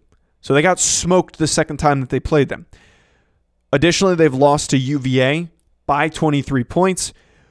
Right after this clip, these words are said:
which is an interesting thing to note here because Notre Dame might have lost to U V A twice this season, but they did not lose by over twenty points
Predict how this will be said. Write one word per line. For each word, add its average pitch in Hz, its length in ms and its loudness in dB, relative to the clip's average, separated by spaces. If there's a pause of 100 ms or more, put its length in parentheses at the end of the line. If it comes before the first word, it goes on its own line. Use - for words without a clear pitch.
(120)
which 214 180 2
is 202 140 2
an 226 100 2
interesting 180 720 0 (100)
thing 175 240 -2
to 151 140 -2
note 175 200 4
here 156 160 6
because 135 360 0
Notre 202 240 4
Dame 175 400 0 (420)
might 170 400 0
have 165 240 2
lost 151 400 2
to 156 80 0
U 156 200 0
V 143 180 2
A 135 100 2
twice 208 640 0
this 139 220 -2
season, 127 440 -2 (480)
but 165 160 2
they 170 140 2
did 165 180 0
not 190 300 0
lose 160 720 0 (800)
by 165 220 4
over 156 320 2
twenty 160 340 0
points 151 640 -2